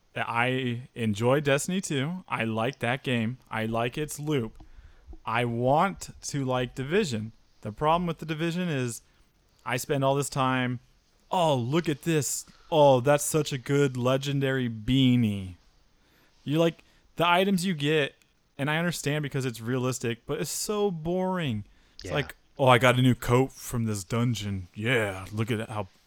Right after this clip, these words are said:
Speaker 1: a new puffy coat."
Speaker 2: <laughs>
Speaker 1: Like, their gun customization's cool and all that stuff, but I don't know. I just don't
Speaker 2: Well, it's the same thing from Dead Island. Like, look at this <laughs> legendary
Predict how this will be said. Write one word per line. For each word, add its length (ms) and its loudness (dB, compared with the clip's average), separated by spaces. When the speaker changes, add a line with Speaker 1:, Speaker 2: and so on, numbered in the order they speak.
Speaker 1:
a 180 -12
new 180 0
puffy 400 -4
coat." 300 -8
Speaker 2:
<laughs> 100 -4
Speaker 1:
Like, 180 -6
their 140 2
gun 280 0
customization's 800 -4
cool 320 -2
and 80 0
all 120 0
that 140 -2
stuff, 280 -4
but 140 -6
I 100 -8
don't 140 -2
know. 160 0
I 80 -2
just 220 -8
don't 100 -2
Speaker 2:
Well, 240 -4
it's 160 -4
the 80 -2
same 300 -2
thing 240 -2
from 180 -4
Dead 180 6
Island. 560 0
Like, 340 -6
look 180 0
at 60 4
this 200 6
<laughs> 140 8
legendary 720 8